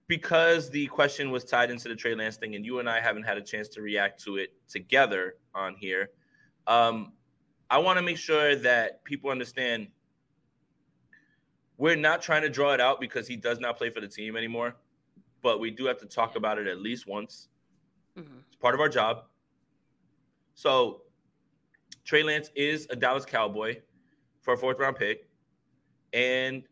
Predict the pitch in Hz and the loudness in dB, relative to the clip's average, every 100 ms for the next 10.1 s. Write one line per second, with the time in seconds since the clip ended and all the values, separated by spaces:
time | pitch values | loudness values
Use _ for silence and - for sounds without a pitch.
0 | _ - 165 175 175 135 151 147 139 - | _ -2 -2 -2 -4 -4 -4 -6 -8 -4
1 | 123 147 127 117 120 127 - - 123 113 | -2 -2 -2 0 2 2 -4 -10 -6 -6
2 | 107 123 127 131 - 110 117 117 _ _ | -2 -2 0 -2 -4 -6 -6 -10 _ _
3 | _ 113 117 123 127 135 131 123 123 123 | _ -2 -2 -4 -4 -4 0 2 2 0
4 | 127 123 95 110 120 127 135 135 120 110 | 0 0 0 2 4 4 2 -6 -6 -6
5 | 117 120 - - - 214 311 220 180 151 | -8 -12 -20 -20 -4 -2 -2 -2 -2 0
6 | 143 - 117 107 98 _ _ _ _ _ | -2 -6 -10 -10 -14 _ _ _ _ _
7 | _ _ 175 226 226 240 247 240 - 208 | _ _ -4 0 2 2 0 -4 -4 -4
8 | 190 170 160 170 170 165 151 131 127 131 | -2 -2 0 0 0 -2 0 2 2 -2
9 | - 120 120 147 147 156 156 165 175 - | -4 -4 -2 -6 -2 0 0 -2 -6 -10